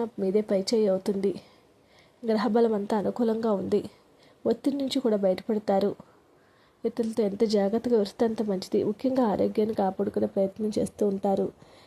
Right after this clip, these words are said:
ప్రతి పనులను కూడా టెన్షన్ చంపడే అవకాశం ఉంటుంది. కుటుంబ సమస్యలు ఎన్నున్నా వాటి నుంచి బయటపడబోతూ ఉన్నారు. వృత్తి ఉద్యోగాల్లో కూడా పనిభారం ఎక్కువగా ఉంటుంది. అయితే ఆశించిన ప్రతిఫలం ఉంటుంది. ధనస్థానంలో రాహు ఉండడం వల్ల ఆదాయానికి అయితే లోటు ఉండదు.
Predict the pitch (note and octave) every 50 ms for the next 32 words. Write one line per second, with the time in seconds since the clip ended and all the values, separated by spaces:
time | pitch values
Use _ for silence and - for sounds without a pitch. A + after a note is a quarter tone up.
0 | - - - A#3 A#3 - C#4 C#4 - G#3+ A3 A#3+ B3+ B3 B3+ B3+ B3+ B3 A#3+ -
1 | G#3+ G#3 G#3 - - A#3+ A#3 A#3+ A3 G#3 G#3 G#3+ G#3+ G#3+ G3+ G3+ G3 - G#3 G#3+
2 | - A3 G3+ G3 G3 G#3 G3 G#3 G3+ - - A#3+ A3 C4 C4 B3+ B3+ B3 - A#3
3 | A3+ A3 A3+ A3 G#3 G3+ G3+ G#3+ A3 A3 A3 G#3+ G#3 G#3 G3+ G3+ - - F#3+ G3
4 | G#3 B3 G#3+ G#3+ G3+ G3+ G#3 - G3+ G3+ G3+ G#3 G3+ F#3+ - G#3 G3 G3 F#3+ G3
5 | F#3+ G#3 G3+ - - _ - - - - - - - _ - A#3 G#3+ - - A3+
6 | A3 A3 G#3 F3+ - A3+ A3 G#3+ A3+ G#3+ G#3 G3+ F#3+ F#3+ - F#3+ G3 G3 F3+ F#3+
7 | - - - - - _ _ _ _ _ _ _ _ _ - A#3+ A#3 B3 B3 D4
8 | C#4+ C4 C4 G#3+ - - G#3+ G#3+ A3+ A3 G3+ G#3 - - A3 G#3 G3+ - A3+ G#3+
9 | G3+ G3+ - B3+ A#3 C4 B3+ G#3+ A3 G#3 - - - G#3+ G#3 F#3+ F#3 G3 - A3+
10 | G3+ G3+ G#3+ - - G3+ G#3 A3 - - B3+ A#3 A#3 A3+ A3 G#3 G#3 G3 G3 -
11 | A#3 A3 G#3 G3+ G3 G3+ G3 G3+ G3+ G#3 G#3 G3 G3 G3 A#3 G#3+ A#3+ A3+ A3+ A3+
12 | G#3+ G3+ G3+ - G3+ G3 G3 G3 - G#3+ G#3 F#3+ G3 G3+ G3 G#3